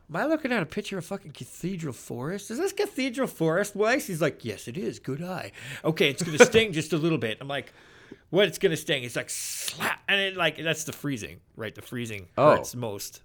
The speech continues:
Speaker 1: of
Speaker 2: Like the
Speaker 1: anything.
Speaker 2: little needle? Where do they
Speaker 1: And I'm
Speaker 2: shoot
Speaker 1: like,
Speaker 2: that?
Speaker 1: "In your balls." They shoot your balls, man.
Speaker 2: <laughs> Okay,
Speaker 1: Like,
Speaker 2: I don't think this is happening.
Speaker 1: No, no, it's, no,
Speaker 2: <laughs>
Speaker 1: totally. Don't even worry about it, 'cause you don't even, like, it's, it's like, okay, you ever hit one of those, like, elastic bands that, that, like,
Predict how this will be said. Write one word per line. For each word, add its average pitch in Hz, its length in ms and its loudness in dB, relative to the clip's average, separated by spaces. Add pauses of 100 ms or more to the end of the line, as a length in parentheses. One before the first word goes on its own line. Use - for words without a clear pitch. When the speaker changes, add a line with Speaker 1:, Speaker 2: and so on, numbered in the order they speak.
Speaker 1:
of 117 160 -6
Speaker 2:
Like 123 100 0
the 104 60 4
Speaker 1:
anything. 104 200 0
Speaker 2:
little 98 160 4
needle? 95 260 4
Where 101 160 4
do 110 60 6
they 107 40 6
Speaker 1:
And 95 80 6
I'm - 60 0
Speaker 2:
shoot - 60 4
Speaker 1:
like, - 140 4
Speaker 2:
that? 76 200 -2 (500)
Speaker 1:
"In 165 120 -4
your 135 100 -2
balls." 107 420 -6 (680)
They 147 140 -2
shoot - 160 -4
your 165 120 0
balls, - 220 10
man. 277 240 6
Speaker 2:
<laughs> - 20 -
Okay, 165 460 8
Speaker 1:
Like, 165 160 4
Speaker 2:
I 113 100 8
don't 131 140 6
think 131 140 4
this 120 160 -2
is 104 140 -4
happening. 92 340 2
Speaker 1:
No, 233 120 8
no, 190 80 8
it's, - 100 6
no, 247 340 12
Speaker 2:
<laughs> - 0 -
Speaker 1:
totally. 226 320 8
Don't 214 180 4
even 214 160 0
worry 226 120 6
about 160 140 2
it, 135 100 -4
'cause 147 120 0
you 180 60 4
don't 175 140 2
even, 156 160 0
like, 131 260 2
it's, 156 220 -4
it's 175 160 -2
like, 208 160 2
okay, 160 240 0 (260)
you 226 100 2
ever 262 140 8
hit 214 320 0 (160)
one 180 180 -2
of 170 80 -2
those, 156 200 0
like, 131 240 0
elastic 131 480 -2
bands 113 580 -4 (140)
that, 113 320 -4
that, 127 360 -4
like, 131 320 0